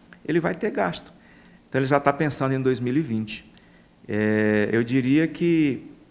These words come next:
as atitudes impopulares que o governo tá tomando, elas precisam ser acompanhadas de muita explicação. Porque se a sociedade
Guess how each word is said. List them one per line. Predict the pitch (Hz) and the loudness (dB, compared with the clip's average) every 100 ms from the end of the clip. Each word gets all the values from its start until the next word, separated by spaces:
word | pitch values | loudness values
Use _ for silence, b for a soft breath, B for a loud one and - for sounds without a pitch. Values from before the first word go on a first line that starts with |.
| _ _ _ _ _ _ - | _ _ _ _ _ _ 0
as | 117 113 | 4 4
atitudes | 117 120 - 123 110 - | 2 0 -2 -4 -4 0
impopulares | 175 240 208 151 151 123 104 104 - | 2 2 0 -2 0 2 2 0 -4
que | |
o | 110 | -6
governo | 107 104 104 | -4 -4 -4
tá | 101 104 | -4 -6
tomando, | 110 101 117 143 110 - - | -4 -4 -2 -4 -4 -8 -4
elas | 107 113 - | -2 -2 -4
precisam | 120 - 120 131 | -6 -6 -8 -8
ser | 123 - 120 120 | -8 -4 -2 0
acompanhadas | - 123 113 110 120 117 | -2 -4 -2 -2 0 -2
de | 123 | -6
muita | 123 123 139 190 214 214 175 | -8 -4 0 0 0 -2 -4
explicação. | - - 127 131 123 123 - - - _ b b b b b b | -4 -8 -10 -6 -6 -6 -10 -14 -20 _ b b b b b b
Porque | - 110 123 | -8 -4 -2
se | - | 0
a | 156 | 0
sociedade | 151 151 - 139 110 110 98 95 | 0 -2 -2 -2 0 0 0 -4